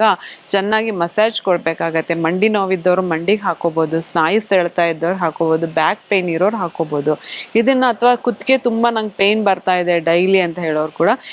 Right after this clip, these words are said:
ಇದನ್ನ ರಾತ್ರಿ ಹೊತ್ತು ಸ್ವಲ್ಪ ಹೊತ್ತು ತಗೊಂಡು ನೀಟಾಗಿ ಹಚ್ಚಿ ಚೆನ್ನಾಗಿ ಮಸಾಜ್ ಕೊಡ್ಬೇಕಾಗತ್ತೆ. ಮಸಾಜ್ ಕೊಟ್ಬಿಟ್ಟು ಇದನ್ನ ಬೆಳಗ್ಗೆ ಎದ್ದು ಮಾಮೂಲಿ ನೀವು ಬಿಸಿನೀರಲ್ಲಿ ನೀವು ಸ್ನಾನ ಮಾಡಿದಾಗ ನೀವೇ ನೋಡ್ಬೋದು, ಒಂದು ಹದಿನೈದು ಇಪ್ಪತ್ತು ದಿನದಲ್ಲಿ ನಿಮ್ಗೆ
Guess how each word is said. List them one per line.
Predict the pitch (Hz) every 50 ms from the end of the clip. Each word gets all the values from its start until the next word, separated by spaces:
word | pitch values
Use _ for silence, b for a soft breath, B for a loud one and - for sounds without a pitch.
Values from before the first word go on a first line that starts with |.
| B B -
ಇದನ್ನ | 208 233 226 285 269 254 214
ರಾತ್ರಿ | 190 180 185 208 - 247
ಹೊತ್ತು | 240 220 208 - 208
ಸ್ವಲ್ಪ | 202 - 185 175 - - 170
ಹೊತ್ತು | 170 - -
ತಗೊಂಡು | 170 170 196 233 247 254 220 208
ನೀಟಾಗಿ | 202 202 196 196 208 196 202 190 185 185 196
ಹಚ್ಚಿ | 180 185 185 190 - - - - 220 196 208 B B B B B -
ಚೆನ್ನಾಗಿ | - 220 220 226 240 240 220 214 226
ಮಸಾಜ್ | 214 185 170 175 - 208 202 208 - -
ಕೊಡ್ಬೇಕಾಗತ್ತೆ. | - 180 156 - 151 143 - - 135 120 - - - -
ಮಸಾಜ್ | 196 214 214 - 302 311 311 - -
ಕೊಟ್ಬಿಟ್ಟು | - - 220 185 180 - - 175 165 - 277 285 180 170 B B B B B B B -
ಇದನ್ನ | 233 220 269 269 269
ಬೆಳಗ್ಗೆ | 233 202 196 196 220 233 233 220
ಎದ್ದು | 196 185 214 220
ಮಾಮೂಲಿ | 208 175 170 180 180 175 175 180 175
ನೀವು | 170 170 170 185 240 302 285 - - 160
ಬಿಸಿನೀರಲ್ಲಿ | 165 208 185 - 220 233 233 208 190 170 185 214
ನೀವು | 214 202 185
ಸ್ನಾನ | 180 - - 180 180 190 226 226
ಮಾಡಿದಾಗ | 208 185 170 160 151 143 143 143 160 208 269 B B B B B - 202
ನೀವೇ | 233 262 294 302
ನೋಡ್ಬೋದು, | 277 240 220 208 202 190 170 175 180 175 175 196 196
ಒಂದು | 190 190 190 190 190
ಹದಿನೈದು | 185 190 175 170 185 208 220 220 202 214
ಇಪ್ಪತ್ತು | 202 185 - - 185 175 160
ದಿನದಲ್ಲಿ | 175 175 165 165 160 165 165 202 247
ನಿಮ್ಗೆ | 233 208 190 185 190 208 240 208 185 - - - -